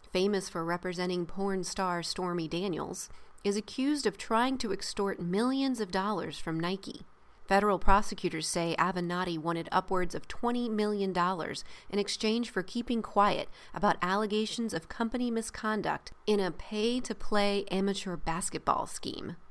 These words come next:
Prosecutors on Monday did not address whether the information Avenatti allegedly had on Nike had merit. Avenatti was released from jail Monday on a three hundred thousand dollar bond. He told reporters he's confident he will be fully exonerated.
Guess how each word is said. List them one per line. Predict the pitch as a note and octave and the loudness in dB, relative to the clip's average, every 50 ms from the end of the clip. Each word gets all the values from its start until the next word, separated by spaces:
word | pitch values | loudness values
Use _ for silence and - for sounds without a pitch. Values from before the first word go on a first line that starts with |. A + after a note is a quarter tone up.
| - - - - | -16 -16 -6 0
Prosecutors | - G#3+ B3 C#4+ - D4 C#4 - B3+ B3 A3 A3 G#3 G3+ | 2 4 4 4 0 -2 -2 0 0 2 2 2 2 4
on | G3 G3 F#3+ | 2 4 4
Monday | G3 G3 G3+ G3+ G3+ G3+ G3+ G3 | 4 4 4 4 4 6 6 4
did | - E3+ D#3+ D#3 | 4 2 -2 0
not | E3 F#3 A3+ C#4+ D4+ | 0 0 0 0 -2
address | A#3+ F#3+ G#3 C4 B3 E3 D3+ - - - | -2 0 2 2 2 2 0 -2 -6 -4
whether | F3+ F#3 F3 F#3 F3+ | -2 -2 0 0 -2
the | E3 F3+ - | -2 -2 0
information | F#3+ G3+ G3+ - G3+ G3 F#3 F3+ G3 G3 - F#3+ E3+ E3 | -2 -2 -2 0 0 0 0 0 -2 -2 -4 -4 -4 -2
Avenatti | - - F#3 F#3 E3+ E3+ F3 F3 F3+ F3 E3+ E3+ E3 - | -2 -2 -2 -2 -2 -2 -2 -2 -2 -2 -2 -4 -4 -4
allegedly | - D#3+ E3 E3+ F3 F#3+ F#3 G3 F#3 F3+ F3+ E3+ | -4 -4 -2 0 -2 -2 -2 -4 -6 -6 -6 -6
had | F3 D#3+ E3+ F#3+ A3 F#3+ | -6 -4 -4 -2 -2 0
on | F3+ F3+ E3 | -2 -2 -2
Nike | D#3+ D#3+ D#3+ - - - D#3 D3+ D#3 - - - - | -2 -4 -4 -6 -8 -6 -6 -6 -6 -8 -12 -16 -12
had | - - E3 D#3+ D3+ | -6 -4 -4 -2 -2
merit. | D#3 D#3+ E3 D#3 - - - - - - - - - - _ - - - - _ _ - - _ - - - | -2 0 0 0 -2 -2 -8 -10 -14 -20 -20 -20 -20 -20 _ -20 -20 -20 -20 _ _ -20 -20 _ -12 -2 4
Avenatti | F3 F#3+ G3 G3 G3 F#3 F3+ E3+ F3 F3+ F#3 F#3 | 4 4 6 6 4 4 4 4 4 4 2 2
was | F3 F3 - - | 0 0 -2 0
released | E3 E3 E3 E3+ F#3+ A3+ B3 - - | 2 2 2 2 2 0 0 -2 -2
from | - G#3 G3 G3 | 2 4 4 4
jail | F3+ D#3 F3 F#3 G#3 A#3+ A#3 | 4 4 4 4 4 4 2
Monday | G3 D3 D#3 D3+ E3 - - - E3 F#3 - - - - | 2 2 0 0 0 0 0 0 0 -2 -4 -6 -8 -4
on | - F3 F3 | 0 2 2
a | E3+ | 2
three | E3+ - - F#3+ A3 B3 | 0 0 4 6 6 6
hundred | A#3+ A#3+ G#3+ G#3 G#3 | 6 4 2 2 2
thousand | - F#3 F#3+ G3+ G#3+ A3 A3 | 4 4 4 4 4 4 4
dollar | G#3 F#3+ F3+ F3 F#3 F#3 | 4 4 4 4 2 2
bond. | D3+ D3 D#3 D#3+ E3 - - - - - - - - - - - - - - - | 2 0 -2 -2 -2 -4 -6 -8 -10 -12 -14 -14 -14 -14 -14 -14 -14 -10 -4 -2
He | G3 G3 | 0 2
told | - G3 F#3 F#3 | 2 2 2 2
reporters | F3+ E3+ E3+ - G3 G3 F#3+ G3 F#3 F#3+ | 0 -2 0 2 2 4 4 2 0 0
he's | - E3+ - | -4 -6 -6
confident | - - G#3 G#3+ A3 G#3+ B3 A#3+ A#3 - | -2 2 4 4 4 2 0 -2 0 0
he | F#3 F#3 | 0 0
will | F3+ E3+ | -2 0
be | D#3+ D#3+ D#3+ | 0 -2 -4
fully | D#3+ - - G3 G3+ G#3 G#3+ G#3+ - F#3+ | -4 -2 0 0 2 2 0 0 0 -2
exonerated. | F#3 F#3 - F3 D#3 E3 D3+ - - - - - - F3+ | -2 -2 -2 -2 -2 -2 -4 -4 -4 -8 -10 -12 -14 -14